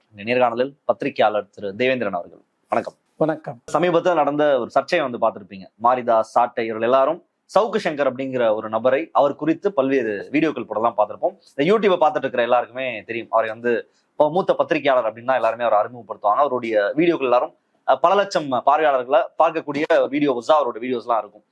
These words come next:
Speaker 1: So அவர் வந்து எல்லா கட்சிகள்ட்ட இருந்தும் காசு வாங்குறாரு, இப்ப அதிமுககாக, அஹ், பேசிட்டு இருக்காருன்னு சொல்லி அவங்களுக்குள்ள இருக்கக்கூடிய பிரச்சனை எல்லாத்தையும் மக்களுமே பார்த்திருப்பாங்க.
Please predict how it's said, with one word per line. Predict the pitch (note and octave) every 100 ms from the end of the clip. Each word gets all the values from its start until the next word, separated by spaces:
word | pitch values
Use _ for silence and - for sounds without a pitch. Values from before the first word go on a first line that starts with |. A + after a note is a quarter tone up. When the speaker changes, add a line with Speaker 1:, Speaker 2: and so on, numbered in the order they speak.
| _ _
Speaker 1:
So | - F#3+
அவர் | E3+ A3+
வந்து | A3 G#3 G#3+
எல்லா | F3+ F#3+ F3+ E3 D3+ C3+ - E3
கட்சிகள்ட்ட | D#3+ F#3+ D#3+
இருந்தும் | D#3 D#3+
காசு | C#3+ D3 C#3+
வாங்குறாரு, | B2+ A#2+ B2+
இப்ப | B2+ B2+
அதிமுககாக, | C#3+ C3 A#2+ A2+ A#2 G#2+ _ _ _
அஹ், | A2+
பேசிட்டு | D3+ D3 B2+
இருக்காருன்னு | B2 B2+ C3
சொல்லி | D#3
அவங்களுக்குள்ள | D#3+ F3+ F3 - _ _ - A3 B3 -
இருக்கக்கூடிய | E3+ F#3 D#3+
பிரச்சனை | - D#3 G3 D#3
எல்லாத்தையும் | B2+ D#3 C3+ G2
மக்களுமே | B2+ E3+ D#3
பார்த்திருப்பாங்க. | D3 C3 - G2 G2